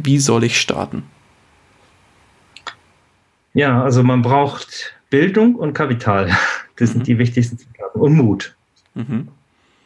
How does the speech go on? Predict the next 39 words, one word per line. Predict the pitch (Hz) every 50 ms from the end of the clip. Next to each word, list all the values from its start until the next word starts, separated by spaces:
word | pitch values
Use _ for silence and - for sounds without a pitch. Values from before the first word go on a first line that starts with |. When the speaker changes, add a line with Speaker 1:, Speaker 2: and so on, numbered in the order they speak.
| _ _ -
Speaker 2:
Die | 120
drei | 113 104 104 98
Sachen. | 95 95 87 - - - - _ _ _ _ _ -
Also, | - 107 - 110 110 - - -
ähm, | - 113 107 98 - - - - -
mein, | - 123 143 165 165
übrigens | 165 175 165 147 -
mein | - 143 139 139 139
Firmenmotto, | 123 - - 165 165 190 196 196 190 165 165 180 - - 214 233 233 -
also | - 123 127 127
mein, | 123 123 120 120 117
mein | 113 113 113 113 110 110 117
Spruch, | 117 - - - 147 151 151 - - -
äh, | - 123 123 117 110
wie | 107
sagt | 117 123 120 123
man | 120 -
immer, | 113 110 107
mein | 107 110 110 107 107
Slogan | 113 - - - 127 139 139 156 151 135 - -
Speaker 1:
Mhm. | - 117 127 160 214
Speaker 2:
ist | - 127 117 120 - - _ _ _
übrigens | 120 120 120 - 120 123 123 _
„Other | 135 143 147 170 160
people's | - - 165 - - 156 151 143 123 - -
fear | - - 151 156 165 160 165 -
is | 135 - -
my | 135 127 123
profit“. | 123 - 123 120 120 - _ - _
Also | 110 107 113
die | 113 123 123 123 - -
Leut-, | 143 131 143 170 165 - -
die | 127 123
Angst | 127 147 196 - - - -
anderer | 131 151 156 151 147 135
Leute | 127 147 165 165 151
ist | 123 120 - -
mein | 123 123
Profit. | 120 - 120 117 - 104 98 -